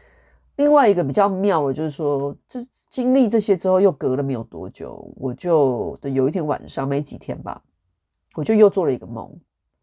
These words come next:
我梦到，其实我之前阵子蛮常梦到他们两位哦，但这，这一，这一两个，这一个月就比较，这几周就比较少，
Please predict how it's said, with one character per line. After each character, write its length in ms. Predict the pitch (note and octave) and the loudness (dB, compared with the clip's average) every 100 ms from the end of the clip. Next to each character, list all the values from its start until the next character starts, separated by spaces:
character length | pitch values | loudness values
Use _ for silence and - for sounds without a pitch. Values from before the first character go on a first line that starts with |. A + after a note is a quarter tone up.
| _ _ _ _ _ _ _ _ | _ _ _ _ _ _ _ _
我 160 | D#3 D3 | -6 -2
梦 400 | D#3 C#4 A3+ F3 | 2 2 2 -2
到， 580 | - G3 E3+ D#3 G#3 C#3 | -2 0 2 2 2 0
其 80 | C#3 | 0
实 100 | E4 | 2
我 100 | B3+ | 2
之 200 | - C4+ | 0 -6
前 240 | - F#3 | -2 0
阵 160 | B3 G3 | 2 0
子 80 | |
蛮 160 | D#3+ D3 | 0 -2
常 180 | E3+ C3+ | -4 -6
梦 140 | C#3+ | -2
到 100 | C#3+ | -2
他 80 | C3 | -4
们 100 | A#2 | -6
两 220 | D#2+ - | -10 -12
位 220 | A#2 G#2+ | -8 -8
哦， 260 | G2 - D#2+ | -8 -12 -14
但 320 | - G3 E3+ F#3+ _ | -10 -8 -8 -12 _
这， 300 | - C4+ G#3 | -4 -2 -2
这 160 | G#3 C4+ | -2 0
一， 220 | C4 A3 | 0 0
这 200 | - C4 | -2 -2
一 80 | A#3 | 0
两 220 | C#3 A#2+ | -2 -2
个， 80 | B2+ B2+ - _ | -8 -8 -12 _
这 160 | - B3 | -8 -4
一 60 | |
个 80 | B3 | -2
月 300 | F3 G3 F#3 | -2 -2 -2
就 80 | D#3+ | -2
比 80 | B2+ | -4
较， 100 | A#2+ | -6
这 160 | C3 | -8
几 160 | D#3+ C3 - | -10 -12 -8
周 240 | C#3 B2+ | -4 -4
就 60 | B2+ | -4
比 60 | |
较 120 | A2+ | -6
少， 240 | A#2 - | -10 -14